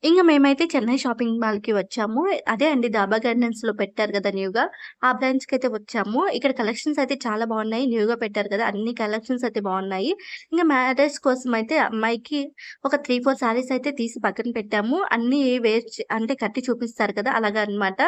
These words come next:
మనం చూసినప్పుడు ఒకలా ఉంటుంది, కట్టినప్పుడు ఒకలా ఉంటుంది. అందుకే కట్టి కూడా చూపించుకోవాలి. So ఇంక ఇక్కడ last and final-గా ఉమెన్స్ వాళ్ళకి అయితే వచ్చాము. ఇక్కడ లెహెంగాస్ కలెక్షన్స్ చూస్తున్నారా ఎంత హెవీగా ఉన్నాయి. And రిసెప్షన్‌కి కూడా చాలా బాగుంటాయి, ఎంగేజ్‌మెంట్‌కి కూడా బాగుంటాయి అయితే.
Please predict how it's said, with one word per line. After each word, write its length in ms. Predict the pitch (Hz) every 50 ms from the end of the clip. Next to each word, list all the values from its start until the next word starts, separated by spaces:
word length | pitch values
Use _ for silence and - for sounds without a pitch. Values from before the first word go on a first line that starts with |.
| 370
మనం 200 | 294 247 240 247 247
చూసినప్పుడు 500 | 247 254 262 269 - 311 285 294 269 247
ఒకలా 180 | 233 240 226 226
ఉంటుంది, 280 | 220 220 220 240 277
కట్టినప్పుడు 500 | 240 220 202 214 226 226 214 202 214 214
ఒకలా 200 | 202 - 202 196
ఉంటుంది. 300 | 202 202 196 208 226 311 -
అందుకే 300 | - 240 226 262 302 285
కట్టి 240 | - 202 190 226
కూడా 180 | 220 247 240 233
చూపించుకోవాలి. 720 | - 233 208 208 214 208 - - 208 196 185 185 190 226 349 466 - - - - - - -
So 160 | - - 359 359
ఇంక 180 | 349 320 330
ఇక్కడ 220 | 330 - - 311 320 285
last 320 | 247 233 220 240 247 247
and 140 | 285 277 262 262
final-గా 420 | 233 214 214 220 233 240 277 254
ఉమెన్స్ 320 | 226 226 240 254 254 -
వాళ్ళకి 260 | 262 233 214 208 - 233
అయితే 160 | 220 208 202
వచ్చాము. 360 | 190 196 - 220 208 240 320 -
ఇక్కడ 220 | 247 247 - 277 277 285 277 269 - - - - - - _ _ _
లెహెంగాస్ 480 | - 254 240 214 262 311 320 320 294 294
కలెక్షన్స్ 480 | - 247 226 226 - - 269 262 - -
చూస్తున్నారా 380 | 214 220 214 - 220 208 226
ఎంత 200 | - 220 220 247 262
హెవీగా 460 | 233 226 214 208 208 226 226 254 240
ఉన్నాయి. 260 | 226 214 202 202 233 -
And 220 | - 233 247 233 226 226 214 220 202 - - _ 247 233
రిసెప్షన్‌కి 540 | 233 226 - 277 269 - - 269 254 226 240
కూడా 160 | 269 262 269 269
చాలా 300 | - 233 190 185 214 220
బాగుంటాయి, 600 | 208 208 202 196 190 190 190 196 185 185 185 202 233 302 403 480 494 -
ఎంగేజ్‌మెంట్‌కి 560 | 226 233 226 262 247 254 - 247 226 240 226
కూడా 180 | - 247 220
బాగుంటాయి 600 | 196 190 190 196 196 202 196 196 185 185 208 285 381 466 440 - _ _ _ -
అయితే. 320 | 208 208 202 - 277 349